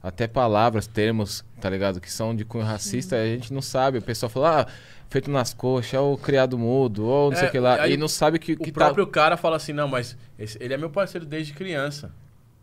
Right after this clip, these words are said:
Speaker 3: Então ele não tá sendo racista comigo."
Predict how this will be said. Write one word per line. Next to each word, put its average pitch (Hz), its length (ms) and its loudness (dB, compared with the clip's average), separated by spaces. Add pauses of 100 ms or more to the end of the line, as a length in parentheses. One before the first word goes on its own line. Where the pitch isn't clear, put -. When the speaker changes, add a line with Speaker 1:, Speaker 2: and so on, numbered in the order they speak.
(1160)
Speaker 3:
Então 117 360 -8
ele 139 140 -6
não 143 140 -4
tá 151 160 -4
sendo 156 180 -8
racista 143 320 -8
comigo." 113 440 -10